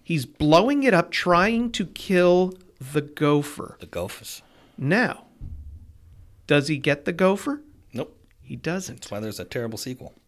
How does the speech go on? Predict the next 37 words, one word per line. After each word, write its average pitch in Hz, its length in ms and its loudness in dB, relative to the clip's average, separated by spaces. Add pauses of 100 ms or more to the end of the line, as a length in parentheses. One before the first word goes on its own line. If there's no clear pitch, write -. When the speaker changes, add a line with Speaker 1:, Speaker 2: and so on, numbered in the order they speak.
(100)
Speaker 1:
You 131 140 -2
know, 135 160 0
that's - 220 -14
why 147 180 6
they 131 200 2
did 139 260 2
a 123 40 4
very 127 480 6
Speaker 2:
<laughs> - 60 -6
Speaker 1:
terrible 131 500 4
se-, 139 160 -2 (460)
yeah, 143 360 8 (100)
really, 160 720 8
really 143 420 4
bad. 123 520 6 (220)
Oh 165 280 6
my 135 320 2
gosh. 131 380 6
Speaker 2:
Uh. 123 440 0 (240)
Speaker 1:
And 156 160 4
you 160 80 6
know, 165 180 4
you 147 120 0
know 139 140 0
who 147 100 0
takes 147 340 -2
the 131 80 -8
place 135 380 -2
of 120 100 -6
Al 113 180 -4
Cervic 127 680 -4 (340)
in 135 160 -2
the 123 80 -4
sequel? 160 560 -4 (240)
Speaker 2:
Jackie 117 220 -6
Speaker 1:
The 113 60 -8
Speaker 2:
Mason. 151 320 -10